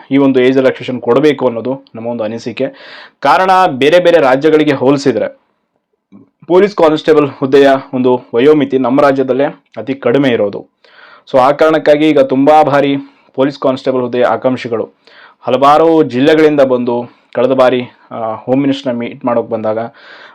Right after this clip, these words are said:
ಅವ್ರನ್ನ ಬಂಧನಕ್ಕೆ ಒಳಪಡಿಸಲಾಗುತ್ತೆ, ಅವ್ರ ಮನೆ ಮುಂದೆ, ಆ, ರಿಕ್ವೆಸ್ಟ್ ಕೊಡೋಕೆ ಹೋದಾಗ ಈ ರೀತಿ ಹೋರಾಟವನ್ನು ಮಾಡ್ಕೊಂಡು ಬರ್ತಾ ಇದ್ದಾರೆ. ಇವತ್ತು ಕೂಡ ಅಖಿಲ ಕರ್ನಾಟಕ ವಿದ್ಯಾರ್ಥಿ ಸಂಘಟನೆ ಹಾಗೂ ಕರ್ನಾಟಕ ರಕ್ಷಣಾ ವೇದಿಕೆ ನೇತೃತ್ವದಲ್ಲಿ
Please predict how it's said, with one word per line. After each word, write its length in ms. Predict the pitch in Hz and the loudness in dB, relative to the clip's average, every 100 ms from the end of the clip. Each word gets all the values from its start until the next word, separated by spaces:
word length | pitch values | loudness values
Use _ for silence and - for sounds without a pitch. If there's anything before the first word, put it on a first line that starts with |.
| - | -6
ಅವ್ರನ್ನ 200 | 120 123 | -4 -2
ಬಂಧನಕ್ಕೆ 460 | 113 120 131 131 120 | -2 0 0 0 -2
ಒಳಪಡಿಸಲಾಗುತ್ತೆ, 640 | - - - 110 107 113 | -4 -8 -6 -6 -6 -6
ಅವ್ರ 120 | 110 | -6
ಮನೆ 140 | 113 117 | -6 -6
ಮುಂದೆ, 340 | 117 110 107 107 _ _ _ 120 | -4 -2 -2 -4 _ _ _ -8
ಆ, 220 | 113 113 110 - | -4 -4 -6 -10
ರಿಕ್ವೆಸ್ಟ್ 340 | 117 135 135 | -6 -2 -2
ಕೊಡೋಕೆ 200 | 127 117 | 0 -2
ಹೋದಾಗ 200 | 110 110 | -2 -4
ಈ 120 | 127 135 | -2 -2
ರೀತಿ 380 | 143 156 110 - - - _ _ | 0 -2 -4 -10 -20 -20 _ _
ಹೋರಾಟವನ್ನು 480 | - 147 160 156 147 | 0 2 4 2 0
ಮಾಡ್ಕೊಂಡು 400 | 127 117 131 139 | -2 0 0 2
ಬರ್ತಾ 240 | 120 123 117 | 0 2 2
ಇದ್ದಾರೆ. 220 | 123 127 | 2 2
ಇವತ್ತು 300 | 139 143 147 | 0 0 0
ಕೂಡ 160 | 135 | 2
ಅಖಿಲ 280 | 135 127 139 | 2 2 0
ಕರ್ನಾಟಕ 360 | 135 135 131 131 | 0 0 0 -2
ವಿದ್ಯಾರ್ಥಿ 500 | 123 113 131 131 127 | -4 -2 -4 -4 -8
ಸಂಘಟನೆ 380 | 131 120 123 135 | -6 -6 -2 -2
ಹಾಗೂ 220 | 127 120 - _ - | -2 -4 -8 _ -6
ಕರ್ನಾಟಕ 320 | 131 156 147 | -2 0 0
ರಕ್ಷಣಾ 280 | 139 131 131 | 0 -2 -4
ವೇದಿಕೆ 300 | 123 117 117 | -4 -6 -6
ನೇತೃತ್ವದಲ್ಲಿ 600 | 117 117 110 110 113 143 | -8 -6 -8 -6 -6 -6